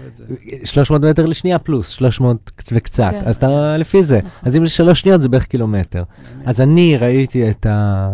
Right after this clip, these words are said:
Speaker 2: אני ראיתי את הרעם, ואז חיכיתי, ואז שמעתי בום, מעומעם מרחוק, הייתי ברוממה, ואתה אומר, "זה הגיע לך בו זמנית, שניהם ביחד."
Speaker 1: כן.
Speaker 2: כן.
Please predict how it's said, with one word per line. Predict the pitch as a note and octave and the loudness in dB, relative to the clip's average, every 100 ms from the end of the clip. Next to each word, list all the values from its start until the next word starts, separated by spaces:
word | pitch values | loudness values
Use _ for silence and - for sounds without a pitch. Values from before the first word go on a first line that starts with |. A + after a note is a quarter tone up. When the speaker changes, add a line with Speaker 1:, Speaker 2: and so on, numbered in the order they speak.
| G2 G2 - _ _ - | -6 -8 -12 _ _ -6
Speaker 2:
אני | A#2 A#2+ | 0 0
ראיתי | G#2+ G#2 | 0 -2
את | - | -4
הרעם, | G2+ A#2 D3+ F#3+ A3 - _ _ _ _ _ | -2 0 2 2 -2 -8 _ _ _ _ _
ואז | C3+ G#2+ A#2 A2 | -2 2 2 2
חיכיתי, | - G2+ A2+ A2 | -2 -2 0 2
ואז | A2 - | 0 0
שמעתי | A2 G#2 A2 | -2 0 0
בום, | G2+ A#2+ G#2+ G#2 | 2 2 2 0
מעומעם | A2+ A2+ - B2 A2+ | 0 0 -2 -4 -2
מרחוק, | G#2 F#2 - D3+ E3+ - - | -4 -6 -4 -2 -2 -4 -6
הייתי | A2+ A2+ A#2 | -6 -2 -4
ברוממה, | G2 G#2 G2+ G2 G2 F#2+ G2+ G2+ A#2+ D#3 G3 - _ _ - _ A2 | -2 -2 -2 -4 -6 -4 -4 0 0 0 -2 -8 _ _ -20 _ -2
ואתה | G#2+ A2+ D3 D3 | 0 2 4 4
אומר, | C#3 C3 B2 | 6 4 4
"זה | A2+ | 2
הגיע | A2+ C3+ | 4 2
לך | B2 A#2+ | 4 2
בו | G#2+ C#3+ | 6 6
זמנית, | A#2 A#2+ B2+ B2+ | 6 4 4 2
שניהם | - A#2 B2 | 2 0 2
ביחד." | G#2+ A2 B2 - F#2 | 4 4 2 0 -8
Speaker 1:
כן. | A#2+ A2 - - - - - - - | -10 -20 -20 -20 -20 -20 -20 -20 -14
Speaker 2:
כן. | - F#2 | -6 -4